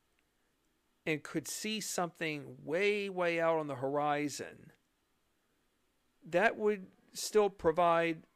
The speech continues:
a ship like the Californian with an opportunity to communicate with the other ship that's way out on the horizon. But we also have to keep in mind, in nineteen twelve, once again, we don't have a twenty-four hour wireless, uh, communication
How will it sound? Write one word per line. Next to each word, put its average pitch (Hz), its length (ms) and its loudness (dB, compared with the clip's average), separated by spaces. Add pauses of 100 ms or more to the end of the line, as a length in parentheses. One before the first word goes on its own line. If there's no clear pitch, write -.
(140)
a 143 80 -4
ship - 440 -2 (100)
like 156 180 0
the 147 80 -12
Californian 160 760 0
with 143 180 -6
an 151 60 -2
opportunity 151 800 -2
to 139 140 -12
communicate 143 920 -8 (640)
with 160 220 0
the 160 140 4
other 147 180 4
ship - 360 0
that's - 280 -4
way 147 200 0
out 151 100 0
on 139 100 -4
the 131 100 -6
horizon. 135 800 -4 (580)
But 160 260 6 (180)
we 175 140 2
also 156 280 6
have 151 140 -2
to 165 80 -10
keep 170 240 -8
in 160 80 -6
mind, 175 240 -2
in 135 80 -6
nineteen 139 400 -8
twelve, 160 520 0 (220)
once 135 240 -4
again, 175 320 -2
we 139 80 -4
don't 147 220 -4
have 165 180 -2
a 156 40 -8
twenty-four 151 540 -4
hour 147 280 0
wireless, 147 720 -2
uh, 139 140 -2
communication 147 920 -6